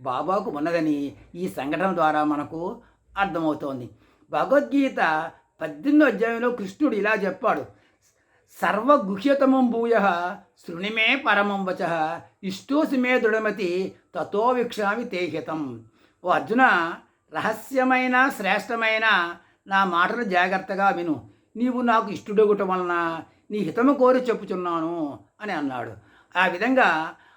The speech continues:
అర్జునుడు కృష్ణుని గురువుగా భావించడం వలన, అర్జునుని యొక్క హితం కోరి అర్జునుడు హితుడు అవటం వల్ల అతనిలో అజ్ఞానాన్ని తొలగించడానికి భగవద్గీతను బోధించారు.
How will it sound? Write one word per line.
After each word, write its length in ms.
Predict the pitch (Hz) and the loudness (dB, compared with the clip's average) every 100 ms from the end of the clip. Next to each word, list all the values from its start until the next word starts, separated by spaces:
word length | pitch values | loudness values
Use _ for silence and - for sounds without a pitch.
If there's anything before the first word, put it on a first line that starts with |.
| - | -6
అర్జునుడు 440 | 151 151 269 302 | -6 -2 4 4
కృష్ణుని 440 | - 190 - 294 240 | 4 -4 -2 0 2
గురువుగా 420 | 190 226 254 262 | 2 4 6 6
భావించడం 480 | 233 220 208 196 196 | 4 0 0 -6 -4
వలన, 500 | 208 220 165 151 160 _ _ - | -2 0 -2 -4 -8 _ _ -12
అర్జునుని 460 | 143 143 220 269 269 | -10 -6 0 4 4
యొక్క 200 | 269 277 | 2 0
హితం 320 | 160 226 262 | -4 0 0
కోరి 560 | 208 185 165 170 170 - _ 160 | 2 0 -2 -4 -6 -10 _ -8
అర్జునుడు 320 | 156 262 226 | -6 -2 0
హితుడు 260 | 185 262 277 | 0 4 4
అవటం 260 | 233 202 | 4 0
వల్ల 500 | 190 180 170 165 160 - _ 147 | 0 0 -2 -2 -6 -12 _ -12
అతనిలో 340 | 156 208 247 | -8 -4 0
అజ్ఞానాన్ని 580 | 247 170 143 208 247 240 | 2 2 2 4 4 4
తొలగించడానికి 640 | 202 190 180 175 175 190 | 0 0 -2 -2 -2 -2
భగవద్గీతను 480 | 233 175 180 175 214 | 0 0 0 -4 -4
బోధించారు. 540 | 170 160 151 135 123 | -4 0 -2 -2 -8